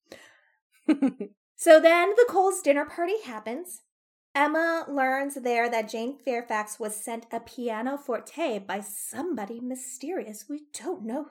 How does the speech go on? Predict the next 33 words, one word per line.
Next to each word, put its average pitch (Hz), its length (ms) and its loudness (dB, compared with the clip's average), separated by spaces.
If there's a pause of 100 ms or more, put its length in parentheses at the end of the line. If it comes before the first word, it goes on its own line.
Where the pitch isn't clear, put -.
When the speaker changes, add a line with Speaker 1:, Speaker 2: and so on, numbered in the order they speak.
Speaker 2:
who. 427 280 0 (360)
But 403 80 2
everybody 480 360 2 (120)
thinks 359 240 -4
it's 359 180 -10
the 403 180 -4
Campbells 247 560 -2
because 262 440 -4
that 226 260 -4
makes 240 440 -8
the 269 100 -4
most 240 400 -6
sense, 226 360 -8
because 240 340 -4
who 240 200 -6
else - 400 -8
would 214 240 -10
buy 196 160 -4
such 220 320 -12
an 247 100 -8
expensive 240 680 -8
gift 508 260 -4
for 226 140 -6
her 220 240 -4
other 233 240 -4
than 247 360 -2 (240)
the 262 80 2
people 233 320 -6
who 214 160 -8
have 214 200 -6
been 240 240 -2
raising 208 420 -8
her? 214 300 -10